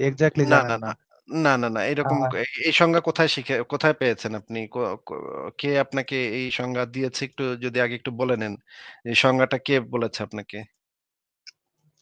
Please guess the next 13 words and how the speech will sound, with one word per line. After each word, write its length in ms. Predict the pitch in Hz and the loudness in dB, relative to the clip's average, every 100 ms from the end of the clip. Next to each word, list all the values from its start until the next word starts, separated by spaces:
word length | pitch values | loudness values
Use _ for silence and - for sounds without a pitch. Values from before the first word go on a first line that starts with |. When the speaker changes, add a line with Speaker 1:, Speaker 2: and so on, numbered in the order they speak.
| _ _ _ _ _ | _ _ _ _ _
Speaker 1:
না, 160 | 147 139 131 - | -2 0 0 2
এই 160 | 151 170 175 | 4 4 2
শব্দগুলোর 540 | - 160 151 165 180 170 | 0 0 0 0 0 2
সংজ্ঞা 320 | 165 160 170 165 156 | 2 6 6 6 0
যেটা 220 | 151 180 170 | 0 6 8
হয় 220 | 214 180 | 10 8
সেটা 200 | - 151 | 4 0
হচ্ছে 200 | 151 156 170 | 0 4 4
একেকজন 400 | 147 170 151 165 | 4 2 2 4
একেকভাবে 440 | 143 156 135 151 139 | 6 6 4 2 2
ডিফাইন 260 | 139 143 | 2 2
Speaker 2:
আহা! 40 | 123 | 4
Speaker 1:
করে। 240 | 113 110 | 4 2